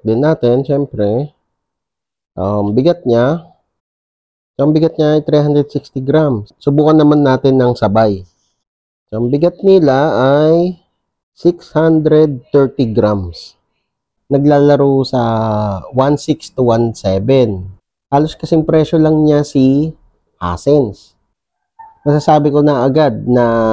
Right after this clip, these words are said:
mas sulit ito kaysa kay Hassens Pro seven. Bakit?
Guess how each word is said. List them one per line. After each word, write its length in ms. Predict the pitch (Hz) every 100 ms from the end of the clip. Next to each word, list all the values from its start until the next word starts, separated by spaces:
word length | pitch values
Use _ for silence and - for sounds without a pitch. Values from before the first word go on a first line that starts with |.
| 107 107
mas 240 | 131 127
sulit 320 | - 139 131
ito 480 | - 127 123 117 107
kaysa 320 | 113 104 110
kay 480 | 104 107 107 107 107 - _ _ _ _ _
Hassens 480 | 107 95 - 104 -
Pro 240 | - 104
seven. 720 | 90 104 92 92 107 92 90
Bakit? 400 | 127 143 139 110